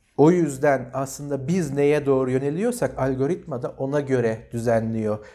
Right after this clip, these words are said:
diğer aramaları. Yani biz binlerce kişi tek bir sözcüğü arıyorsak Google o sözcük üzerinden bir şeyleri öne çıkarmaya başlıyor. Ama burada böyle bir şeytani yapılanma veya bir sistem veya da arkada bir şey yok.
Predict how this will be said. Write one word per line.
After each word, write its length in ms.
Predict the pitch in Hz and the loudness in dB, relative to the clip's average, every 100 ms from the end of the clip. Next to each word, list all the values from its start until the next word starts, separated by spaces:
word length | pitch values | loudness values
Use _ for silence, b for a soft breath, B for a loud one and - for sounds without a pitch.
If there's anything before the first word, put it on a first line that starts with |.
| - 120 | -12 -2
diğer 340 | 127 117 - | 2 2 0
aramaları. 640 | 117 113 107 104 101 101 104 B B | -4 -2 -2 -2 -4 -6 -10 B B
Yani 300 | 135 135 135 | 0 0 0
biz 380 | 156 156 139 123 | 0 -2 -4 -2
binlerce 720 | 147 151 165 175 160 131 135 | -2 0 0 2 2 2 -2
kişi 360 | 139 131 143 127 | -4 -8 -6 -2
tek 240 | 160 160 | -4 -2
bir 120 | 147 | -6
sözcüğü 500 | 139 135 123 117 113 | -4 -4 -4 -4 -6
arıyorsak 720 | 131 135 127 107 - 240 240 B B B | -2 -2 -2 -4 -2 -4 -4 B B B
Google 240 | 156 160 202 | 0 2 4
o 140 | 208 | 2
sözcük 380 | 220 185 170 196 | 2 0 0 -2
üzerinden 640 | 151 143 139 131 135 127 | 0 2 2 0 -2 -2
bir 60 | 127 | -6
şeyleri 400 | - 135 127 123 | -2 -2 0 -2
öne 200 | 127 127 | -4 -6
çıkarmaya 600 | - 127 110 110 110 110 | -4 -4 -4 -4 -4 -2
başlıyor. 580 | 113 110 - 123 160 240 B B B | -4 -6 -10 -8 -4 -4 B B B
Ama 380 | 175 185 170 175 B B 147 | 2 4 2 -2 B B -2
burada 340 | 156 160 165 | -2 2 2
böyle 220 | 160 160 | 2 0
bir 360 | 160 156 - - | -2 -4 -6 -12
şeytani 580 | - 139 139 151 151 151 | -2 -2 2 0 0 -2
yapılanma 720 | 143 143 143 139 139 139 139 | -4 -2 -2 -2 -4 -4 0
veya 280 | 131 131 127 | 0 0 0
bir 140 | 127 131 | -4 -6
sistem 680 | 127 127 - 139 139 127 | -8 -8 -6 -4 -4 -4
veya 240 | 123 123 123 | -4 -2 0
da 80 | 117 | -2
arkada 420 | 120 131 127 127 | -2 -2 -4 -4
bir 40 | |
şey 320 | 127 135 127 | -6 -4 -4
yok. 380 | 143 131 - - | 0 -2 -4 -18